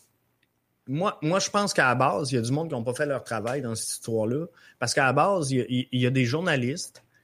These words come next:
qui, euh, ont sauté sur cette information-là. Et t-, moi, je l'ai tout le temps dit, hein. Je suis loin d'être un journaliste, puis je, je me, je me collerai jamais l'étiquette de journaliste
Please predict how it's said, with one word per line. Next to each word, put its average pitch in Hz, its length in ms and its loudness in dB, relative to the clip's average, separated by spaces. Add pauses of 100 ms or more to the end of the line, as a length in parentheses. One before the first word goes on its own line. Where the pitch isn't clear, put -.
(140)
qui, 160 640 0
euh, 117 500 0
ont 139 440 4
sauté 202 800 2 (300)
sur 170 520 -4
cette - 280 -2
information-là. 139 1000 -2 (520)
Et 170 400 -2 (100)
t-, - 160 -12 (320)
moi, 170 220 0
je 175 60 -2
l'ai 156 100 0
tout 139 120 -2
le 139 80 -2
temps 131 360 -2
dit, 120 300 -2
hein. 120 60 -8 (1160)
Je - 360 0
suis 151 120 0
loin 139 320 2
d'être 123 200 0
un 123 100 -2
journaliste, 117 680 -2
puis 117 280 -2
je, 104 200 -8
je 120 340 -2
me, 151 360 4
je 131 260 0
me 143 460 4
collerai 180 540 4
jamais 170 460 2
l'étiquette 143 600 -2
de 117 80 -2
journaliste 120 720 -4